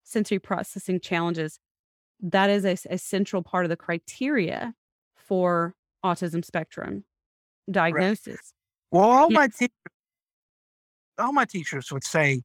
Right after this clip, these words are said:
Speaker 2: you know, "He seems to be very bright and he seems to be exceptional, but yet his grades don't show it." I mean, he's doing very poorly.
Speaker 1: Mm-hmm.
Speaker 2: And, you know, they were frustrated and they would talk to my mom and, you know, if only I'd written some, some backwards B's, maybe I might have,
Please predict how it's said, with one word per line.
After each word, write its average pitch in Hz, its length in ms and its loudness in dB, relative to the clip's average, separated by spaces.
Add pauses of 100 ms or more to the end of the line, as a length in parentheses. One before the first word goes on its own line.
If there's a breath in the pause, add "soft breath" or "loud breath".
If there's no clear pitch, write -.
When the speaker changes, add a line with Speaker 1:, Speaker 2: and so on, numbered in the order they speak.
(340)
Speaker 2:
you 165 100 -2
know, 156 80 4
"He 147 120 -2
seems 170 260 -4
to - 60 -12
be 123 100 -6
very 113 240 -8
bright 190 340 2 (480)
and 143 160 0
he 131 140 -6 (400)
seems 160 280 -2
to 139 60 -12
be 131 140 -2
exceptional, 214 580 0
but 170 180 -2
yet 180 260 2 (440)
his 160 120 -10
grades 196 400 2
don't 185 200 0
show 165 320 -4
it." - 180 -18
I 156 100 -4
mean, 151 160 2
he's 143 180 -2
doing 151 200 2
very 135 200 2
poorly. 220 560 0 (360)
Speaker 1:
Mm-hmm. 170 240 -2
Speaker 2:
And, 165 300 0
you 208 120 0
know, 185 80 2
they 190 280 2
were 196 140 8
frustrated 180 680 0
and 170 80 -4
they 160 100 0
would 151 100 -6
talk 170 240 4
to 156 100 -4
my 139 120 0
mom 190 420 2
and, 156 200 -2 (460)
you 185 120 -2
know, 185 140 6
if 165 100 2
only 226 280 6
I'd 185 140 0
written 208 320 2
some, 156 440 -4
some 156 260 -4
backwards 180 500 2
B's, 214 520 -2
maybe 196 380 0
I 165 60 0
might 190 260 0
have, 160 120 -16